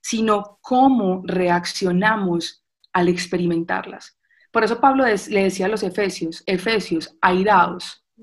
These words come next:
pero no pequéis". A usted le puede dar toda la ira que quiera,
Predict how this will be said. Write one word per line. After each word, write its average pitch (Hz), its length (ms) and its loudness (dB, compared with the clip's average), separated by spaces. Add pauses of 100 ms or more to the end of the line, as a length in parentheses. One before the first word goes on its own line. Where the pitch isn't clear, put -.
(140)
pero 190 140 0
no 185 160 0
pequéis". 180 580 -10 (300)
A 190 80 -4
usted 214 180 0
le 233 80 2
puede 254 280 -4
dar 254 340 -4
toda 254 320 0
la 220 160 0
ira 190 240 -2
que 180 160 -10
quiera, - 440 -8